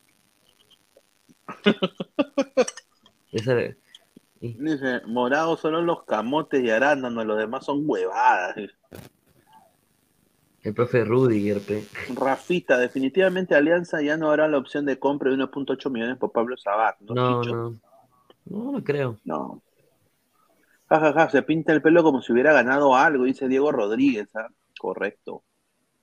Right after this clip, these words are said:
Speaker 1: Ya salió, ya lo saló, ya lo saló Alianza. "Mañana Wampi", dice.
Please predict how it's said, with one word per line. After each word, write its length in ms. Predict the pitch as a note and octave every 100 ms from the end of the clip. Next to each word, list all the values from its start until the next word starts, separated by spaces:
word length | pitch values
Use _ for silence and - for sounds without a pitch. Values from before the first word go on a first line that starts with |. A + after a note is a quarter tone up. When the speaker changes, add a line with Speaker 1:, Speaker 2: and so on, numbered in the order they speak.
| _ _ _ _ _ _ _ _ _ _ _
Speaker 1:
Ya 220 | A#2+ D3+
salió, 840 | D#3+ D#3+ D3 D3+ E3+ D#3+ C3+ A#2+ A#2 _ _ _ _ _ _ _ _ _ _ _ _ _ -
ya 160 | C3 D#3+
lo 100 | F3
saló, 640 | - C3+ C#3+ E3 D#3+ D3
ya 300 | A#2+ A#2 C3+
lo 100 | D#3+
saló 240 | F#3 C#3 C#3+
Alianza. 600 | D3 D#3 D#3+ A#2 A2+ G#2 _ _ _ _ _ _ _ _ _ _ - -
"Mañana 560 | - C#3 C#3 E3+ F#3+ C#3
Wampi", 580 | A2+ D3+ G3+ D3+ B2+ C#3
dice. 320 | D#3+ A#2 A2